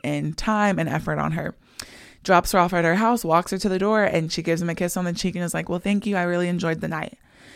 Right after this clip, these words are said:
And he's like, "You enjoyed the night? Like, we're just getting started." And she's like, "No, like, I just enjoyed it. I'll give you a call tomorrow."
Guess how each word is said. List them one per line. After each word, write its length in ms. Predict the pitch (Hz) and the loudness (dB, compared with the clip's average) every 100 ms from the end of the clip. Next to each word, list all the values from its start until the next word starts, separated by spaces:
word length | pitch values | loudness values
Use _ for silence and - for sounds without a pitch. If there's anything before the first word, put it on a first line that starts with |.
| - - | -20 -2
And 160 | 185 | 2
he's 160 | 185 185 | 2 2
like, 220 | 165 143 - _ _ | 0 -2 -8 _ _
"You 220 | 170 233 | -4 0
enjoyed 280 | 247 185 160 | 0 2 2
the 60 | 151 | 2
night? 520 | 160 254 156 139 - | 2 2 2 -2 -2
Like, 380 | 170 156 - - - | 0 2 0 -10 -8
we're 180 | 160 208 | -2 0
just 200 | 247 214 | -2 -2
getting 180 | 185 156 | 0 0
started." 520 | - 196 180 - - | 2 2 2 -4 -8
And 140 | - 190 | -4 -2
she's 160 | 233 | -2
like, 180 | 226 214 | -2 0
"No, 220 | 233 233 | 2 2
like, 220 | 226 214 - - - | 2 0 -4 -20 -6
I 140 | - 233 | 2 4
just 160 | 233 | 4
enjoyed 320 | 247 220 214 | 2 4 4
it. 40 | 208 | 4
I'll 140 | 190 | 2
give 180 | 185 185 | 2 2
you 100 | 190 | 0
a 40 | |
call 200 | 190 175 | 0 0
tomorrow." 500 | 170 175 175 - 143 | 0 0 -2 0 -4